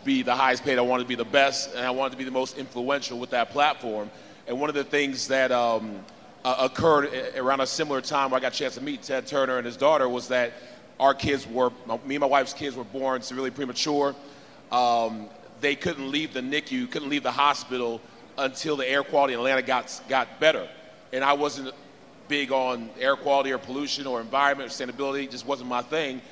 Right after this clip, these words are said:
But when it affects your kids, when it has a chance to, you know, take out the people that you love the most, it,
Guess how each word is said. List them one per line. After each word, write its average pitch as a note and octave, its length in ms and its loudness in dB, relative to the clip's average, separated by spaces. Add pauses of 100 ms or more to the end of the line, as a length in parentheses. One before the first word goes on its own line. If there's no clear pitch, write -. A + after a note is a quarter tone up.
(360)
But D3 200 2
when D3+ 140 2
it D3 80 0
affects E3 480 0
your B2+ 120 -2
kids, E3+ 640 -4
when C3 160 -2
it C3+ 80 4
has D3 180 8
a C3+ 60 -6
chance D3+ 420 -2
to, C3 280 -4 (240)
you C#3 80 -6
know, C3 160 2 (200)
take D3+ 240 -4
out C#3+ 120 4
the C#3 60 -12
people C#3+ 200 -6
that C#3 120 -8
you D#3+ 80 -8
love D#3 180 4
the B2 60 -4
most, E3+ 500 2 (460)
it, D#3 160 -6